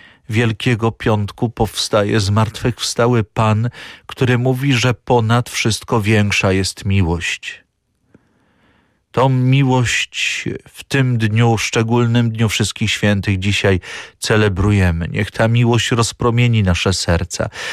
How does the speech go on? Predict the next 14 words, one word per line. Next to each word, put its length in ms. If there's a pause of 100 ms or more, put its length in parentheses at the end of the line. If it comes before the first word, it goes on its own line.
(180)
Niech 220
ta 180
miłość 400
spowoduje, 720
że 140
będzie 420
to 160
dla 220
nas 300
dzień 380
naznaczony 760
radością 600
i 100
nadzieją, 680